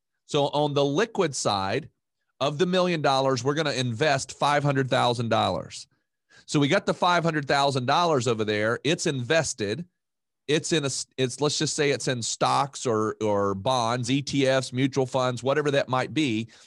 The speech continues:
It's liquid. I can sell it. I can get cash with usually out, without a penalty. Now,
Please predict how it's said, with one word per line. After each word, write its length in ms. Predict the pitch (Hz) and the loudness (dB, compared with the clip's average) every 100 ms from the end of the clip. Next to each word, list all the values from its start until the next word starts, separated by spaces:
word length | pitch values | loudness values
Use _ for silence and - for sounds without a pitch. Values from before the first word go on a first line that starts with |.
| - _ | -20 _
It's 200 | 170 190 | -2 -2
liquid. 360 | 196 226 156 113 | 0 0 2 0
I 100 | 117 | 0
can 220 | - 120 | -2 -6
sell 400 | - - 170 175 | -4 0 2 4
it. 160 | 185 - - | 2 0 -4
I 100 | 123 | -6
can 180 | 131 117 | -4 -4
get 220 | 117 - | -4 -4
cash 560 | 165 156 147 151 - - _ _ | -2 0 2 0 -4 -10 _ _
with 160 | 123 127 | -4 -2
usually 580 | 139 185 143 135 135 117 | 0 0 0 0 0 0
out, 280 | 117 117 - | 0 0 0
without 300 | 110 117 113 | 0 2 0
a 100 | 104 | -2
penalty. 500 | 120 104 87 - - _ _ _ _ _ - | -4 -6 -6 -12 -18 _ _ _ _ _ -4
Now, 300 | 156 113 85 | 0 0 -2